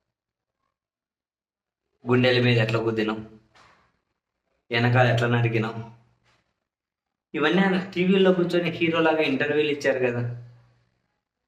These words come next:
అప్రూవర్గా మారిన తర్వాత ఆయనకు బాడీ గార్డులు,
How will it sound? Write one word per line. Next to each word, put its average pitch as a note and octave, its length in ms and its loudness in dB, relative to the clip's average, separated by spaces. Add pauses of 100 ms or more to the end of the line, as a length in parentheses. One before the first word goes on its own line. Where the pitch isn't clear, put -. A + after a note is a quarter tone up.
(460)
అప్రూవర్గా D#3 500 4
మారిన C#3+ 260 0
తర్వాత C#3+ 240 0
ఆయనకు C3+ 260 -2
బాడీ A#2+ 340 0
గార్డులు, B2 480 -4